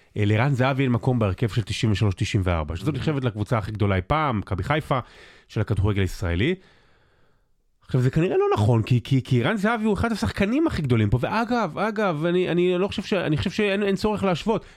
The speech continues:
Speaker 1: ערן זהבי שחקן גדול יותר מאלון מזרחי, עזוב, גם ב-, אולי... הוא גם כבש ארבע מאות, והוא עשה,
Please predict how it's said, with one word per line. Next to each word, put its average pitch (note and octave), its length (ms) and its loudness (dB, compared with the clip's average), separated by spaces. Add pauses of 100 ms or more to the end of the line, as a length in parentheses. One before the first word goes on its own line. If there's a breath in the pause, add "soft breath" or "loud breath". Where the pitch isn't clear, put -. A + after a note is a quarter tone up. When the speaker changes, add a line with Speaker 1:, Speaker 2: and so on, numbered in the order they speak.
Speaker 1:
ערן F3+ 220 0
זהבי F#3+ 240 0
שחקן G3 380 -4
גדול F#3 240 0
יותר G#3 220 -2
מאלון G3+ 320 -2
מזרחי, F3+ 400 -2
עזוב, E3+ 300 0 (120)
גם F3 220 0 (140)
ב-, D#3 60 -4
אולי... D#3 400 -2 (460 loud breath)
הוא A#2+ 120 0
גם A2+ 100 2
כבש C3+ 420 0
ארבע C3 340 2
מאות, C3 340 2
והוא A2 120 0
עשה, A#2+ 520 0